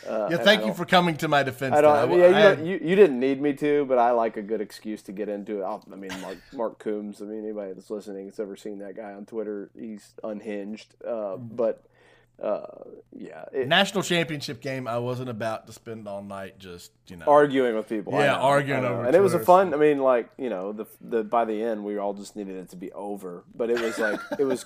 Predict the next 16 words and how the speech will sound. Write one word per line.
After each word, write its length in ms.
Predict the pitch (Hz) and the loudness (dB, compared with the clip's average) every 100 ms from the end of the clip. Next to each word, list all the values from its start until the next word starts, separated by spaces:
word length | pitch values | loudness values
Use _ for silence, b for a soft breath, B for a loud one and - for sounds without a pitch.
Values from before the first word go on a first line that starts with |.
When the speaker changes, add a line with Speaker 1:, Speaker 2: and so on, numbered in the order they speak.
| - | -6
Speaker 2:
<laughs> 80 | - | -2
Speaker 1:
it 80 | |
was 160 | 123 113 | -2 -2
cool 320 | - 175 175 | 0 2 2
for 220 | 139 127 | 0 -2
the, 120 | 107 - | -4 -8
for 480 | - 117 113 107 - _ _ _ _ _ _ - - | -6 -4 -4 -6 -10 _ _ _ _ _ _ -12 -4
L 180 | 139 | -2
S 100 | 135 | -2
U 120 | 135 123 | -4 -6
to 60 | |
get 380 | 98 104 127 - | -6 -6 -6 -6
down 420 | 113 110 104 104 85 | -10 -8 -10 -12 -14
and 240 | 98 107 | -12 -8
look 260 | 120 - - | -8 -8 -10
flustered 600 | 107 107 - 107 98 | -8 -8 -10 -10 -10